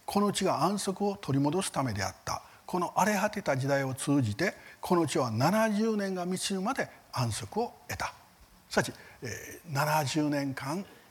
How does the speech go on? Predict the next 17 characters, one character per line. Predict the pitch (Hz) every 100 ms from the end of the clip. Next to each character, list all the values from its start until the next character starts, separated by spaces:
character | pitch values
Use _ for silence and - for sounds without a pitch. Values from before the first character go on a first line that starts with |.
| -
彼 | - 107
ら | 113
は | 196 208 - - -
バ | 117
ビ | 113
ロ | 107
ン | 101
捕 | 110
囚 | - - - - _
に | 175 156
な | 117 104
る | 151
と。 | - - - _ _ _ _ - _ _ - - - - - - - _ _ _ _
二 | 160
十 | 143 131
二 | 123
節。 | 131 110 -